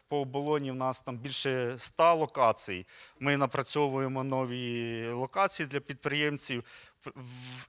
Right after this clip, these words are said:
і можуть брати участь, в принципі, не тільки там, е, з продажу води. Також, е, ці, скажімо, локації ми можемо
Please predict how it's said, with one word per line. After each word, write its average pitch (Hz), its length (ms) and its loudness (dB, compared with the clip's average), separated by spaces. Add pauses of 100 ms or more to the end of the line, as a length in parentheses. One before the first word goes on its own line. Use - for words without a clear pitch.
і 135 640 -6
можуть 143 440 -4
брати 143 420 4
участь, 160 420 -6
в - 40 -20
принципі, 131 640 -6 (200)
не 135 100 -4
тільки 156 300 -6
там, 117 420 -4 (200)
е, 113 240 -4
з - 80 -6
продажу 127 640 -4 (320)
води. 127 380 2
Також, - 520 -2
е, 123 1080 -2 (380)
ці, 156 300 -2 (200)
скажімо, 135 440 -4
локації 139 460 2
ми 139 80 0
можемо 139 280 -2